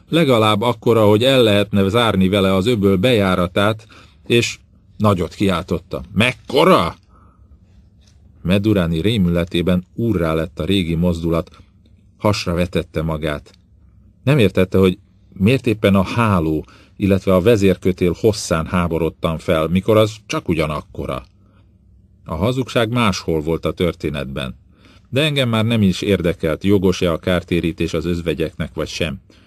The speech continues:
Dühös voltam. Még dühösebb, mint amikor a bőrvértet megtaláltam a fegyverek házában. Ennek a ravasz halásznak a locsogása kellett, hogy rájöjjek a megoldásra. „I-, isteni uram,”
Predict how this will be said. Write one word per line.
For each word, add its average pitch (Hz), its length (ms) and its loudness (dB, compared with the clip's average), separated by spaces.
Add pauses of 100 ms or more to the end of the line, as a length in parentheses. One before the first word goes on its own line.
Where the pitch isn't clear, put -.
(420)
Dühös 107 380 2
voltam. 69 540 -6 (360)
Még 110 300 2
dühösebb, 98 440 4
mint 101 200 2
amikor 95 360 2
a 92 80 4
bőrvértet 87 800 0
megtaláltam 80 600 -2
a 76 80 -8
fegyverek 78 500 -4
házában. 71 640 -6 (840)
Ennek 135 300 -2
a 82 160 0
ravasz 123 480 0
halásznak 107 520 -2
a 80 80 0
locsogása 101 640 0
kellett, 104 380 -2
hogy 78 140 -4
rájöjjek 95 640 0
a 80 60 -6
megoldásra. 85 840 -2 (2000)
„I-, 123 260 -4
isteni 117 440 0
uram,” 98 340 4